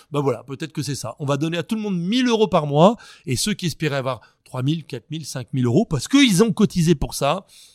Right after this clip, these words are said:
à plusieurs caisses, euh, complémentaires différentes ou autres, ah ben on leur dira, « Non, non, mais vous avez une maison, estimez-vous heureux. Voilà mille euros pour faire le plein de courses,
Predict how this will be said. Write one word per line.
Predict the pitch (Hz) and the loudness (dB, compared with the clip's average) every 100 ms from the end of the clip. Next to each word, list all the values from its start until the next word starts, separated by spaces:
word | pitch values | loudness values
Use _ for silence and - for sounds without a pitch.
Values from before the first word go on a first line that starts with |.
| - | -18
à | 113 | -18
plusieurs | - 139 131 - | -12 -8 -8 -8
caisses, | 135 110 113 | -8 -8 -10
euh, | 110 | -12
complémentaires | 107 117 120 117 - 120 | -14 -12 -12 -12 -10 -12
différentes | 110 110 113 117 - | -12 -18 -16 -16 -12
ou | |
autres, | 127 - _ - _ | -12 -14 _ -20 _
ah | - | -6
ben | 135 | -2
on | |
leur | 127 | -2
dira, « | 123 135 | -4 -6
Non, | 147 | -8
non, | 131 | -10
mais | 123 107 | -10 -14
vous | 104 110 | -14 -14
avez | 110 | -12
une | 113 | -12
maison, | 113 113 113 117 | -12 -12 -14 -20
estimez-vous | 104 117 113 104 110 | -18 -16 -14 -10 -10
heureux. | 107 107 _ _ _ - | -10 -14 _ _ _ -4
Voilà | 143 160 | 0 0
mille | 170 160 | 0 -2
euros | 147 156 | 0 -2
pour | 139 | -4
faire | - 123 | -8 -6
le | 117 | -6
plein | 123 | -8
de | 113 | -4
courses, | - 175 - | 2 2 2